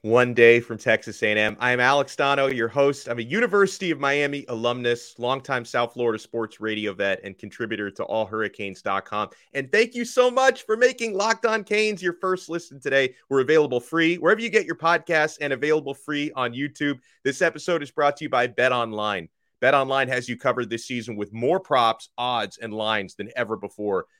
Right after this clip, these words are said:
BetOnline, where the game starts. So, unfortunately, uh, we talked about the reports and the rumors yesterday. Seemingly has been confirmed.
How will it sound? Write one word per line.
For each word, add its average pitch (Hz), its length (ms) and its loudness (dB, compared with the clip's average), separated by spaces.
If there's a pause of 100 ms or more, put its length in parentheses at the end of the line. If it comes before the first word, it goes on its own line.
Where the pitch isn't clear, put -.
(180)
BetOnline, 101 680 0
where 180 520 4
the 180 100 -2
game 117 600 -2
starts. 101 1200 0 (480)
So, 143 300 6
unfortunately, 175 840 2
uh, 147 220 4
we 139 140 -4
talked 180 320 2
about 151 340 0
the 143 140 -4
reports 135 420 -2
and 127 100 -12
the 120 60 -2
rumors 120 480 -6
yesterday. 117 640 0
Seemingly 156 640 -4
has 123 240 0
been 110 220 -4
confirmed. 175 720 -4